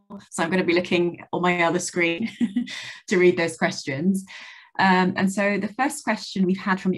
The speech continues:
an audience member is, how do you think the covid nineteen pandemic will impact approaches to the right to health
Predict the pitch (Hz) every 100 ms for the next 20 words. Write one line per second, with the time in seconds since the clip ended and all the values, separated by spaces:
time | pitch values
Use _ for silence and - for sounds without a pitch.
0 | - 180 185 - - 160 170 170 - 170
1 | 170 160 - 240 254 226 190 196 185 190
2 | 185 170 165 160 165 - 180 180 170 _
3 | _ 165 160 165 156 - 165 160 175 175
4 | 180 175 - - 185 - 190 175 - 185
5 | 170 - - 180 170 165 - 180 170 156
6 | 156